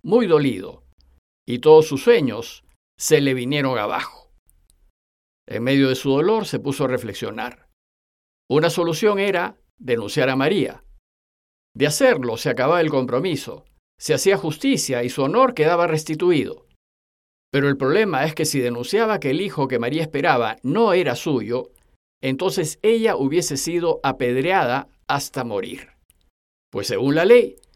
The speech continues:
la pena para las adúlteras era morir a pedradas. No obstante su dolor,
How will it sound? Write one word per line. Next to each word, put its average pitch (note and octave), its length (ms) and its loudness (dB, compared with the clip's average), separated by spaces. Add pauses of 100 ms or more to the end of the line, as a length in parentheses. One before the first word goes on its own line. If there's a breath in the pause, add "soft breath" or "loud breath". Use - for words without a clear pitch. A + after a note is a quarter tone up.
(320)
la A2 180 -4
pena D#3 280 4
para C#3+ 160 2
las C#3+ 180 0
adúlteras E3 600 0
era A#2+ 400 -2 (260)
morir C3 500 0
a A#2+ 120 -4
pedradas. F#2+ 800 -6 (1120)
No E3+ 100 0
obstante D#3 440 2
su D3+ 120 -2
dolor, G3 480 0